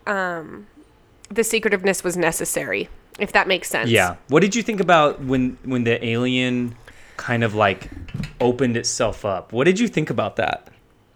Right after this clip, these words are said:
Speaker 1: I was confused.
Speaker 2: That was,
Speaker 1: I was so
Speaker 2: it was a
Speaker 1: confused. I'm like,
Speaker 2: trip. It was a
Speaker 1: <laughs>
Speaker 2: trip.
Speaker 1: I'm like, "Where's his mouth?"
Speaker 2: I
Speaker 1: <laughs> I'm like,
Speaker 2: know.
Speaker 1: "Why is he opening up now?"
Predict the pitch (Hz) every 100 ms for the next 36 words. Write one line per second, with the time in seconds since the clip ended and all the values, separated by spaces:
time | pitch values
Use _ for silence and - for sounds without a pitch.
0 | _ - - 233 220 226 196 226 233 226
1 | 226 - - 175 233 262 254 233 233 208
2 | 185 226 240 202 262 262 220 269 208 -
3 | - - - 202 220 202 - - 202 262
4 | 311 359 294 330 320 311 269 285 320 302
5 | 330 - 196 214 247 247 240 190 214 294
6 | 311 320 302 311 302 302 285 294 311 320
7 | 320